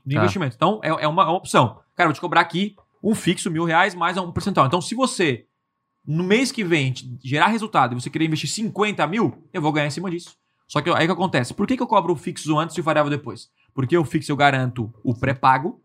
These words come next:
Speaker 1: pum, já caiu na minha conta, e o pós-pago, o cara investiu, final do mês ele te paga.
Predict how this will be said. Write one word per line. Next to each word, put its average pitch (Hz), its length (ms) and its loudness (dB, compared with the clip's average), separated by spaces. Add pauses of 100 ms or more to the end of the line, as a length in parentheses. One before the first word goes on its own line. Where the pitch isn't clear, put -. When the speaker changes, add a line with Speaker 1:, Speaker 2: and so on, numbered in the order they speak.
(220)
Speaker 1:
pum, 123 180 -2
já 123 100 -2
caiu 127 160 0
na 131 40 0
minha 147 140 0
conta, 185 340 -2 (380)
e 151 100 0
o 165 60 6
pós-pago, 185 760 0
o 113 40 -14
cara 151 460 -2
investiu, 185 580 2
final 175 200 2
do 170 80 0
mês 170 120 0
ele 175 80 -6
te - 100 -8
paga. - 420 -2